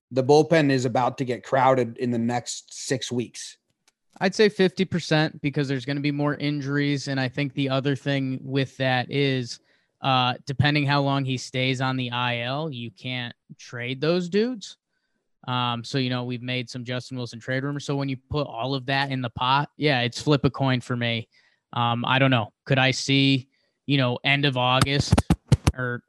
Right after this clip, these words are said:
Speaker 2: mid-August, we're laughing like Justin Wilson's had an incredible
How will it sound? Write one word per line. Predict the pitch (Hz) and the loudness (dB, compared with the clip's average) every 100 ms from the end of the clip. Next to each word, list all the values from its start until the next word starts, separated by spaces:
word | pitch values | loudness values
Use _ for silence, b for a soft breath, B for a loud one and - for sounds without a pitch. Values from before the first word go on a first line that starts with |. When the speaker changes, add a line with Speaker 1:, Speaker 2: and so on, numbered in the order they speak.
| - | -14
Speaker 2:
mid-August, | 139 139 143 131 123 127 139 - | -2 2 4 2 0 0 -2 -4
we're | 127 127 | -6 -6
laughing | 123 113 117 120 143 139 | -4 -2 -2 -2 0 0
like | 131 117 107 | 0 -10 -10
Justin | - 120 - 127 | -4 -4 -4 -8
Wilson's | 117 123 - 127 | -6 -8 -6 -8
had | 120 120 117 | -4 2 2
an | |
incredible | - - - 120 120 120 120 120 | 2 -2 -2 -4 -4 -4 -6 -8